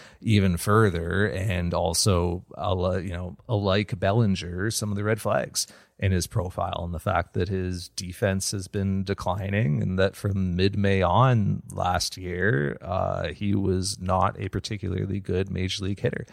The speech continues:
You can point to, like, the injuries that he played through and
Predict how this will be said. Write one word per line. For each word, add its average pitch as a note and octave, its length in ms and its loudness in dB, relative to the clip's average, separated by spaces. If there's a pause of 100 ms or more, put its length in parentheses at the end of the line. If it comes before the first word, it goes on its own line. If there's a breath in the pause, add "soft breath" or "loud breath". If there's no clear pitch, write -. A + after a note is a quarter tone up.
(320 loud breath)
You G2+ 160 4
can G2+ 160 4
point F#2+ 360 0
to, F#2+ 300 2
like, F2+ 240 -2
the F2+ 120 -8
injuries G#2 640 0
that G2 80 -2
he A#2 280 -2 (120)
played A#2 340 2
through C#3 480 0
and G2 160 0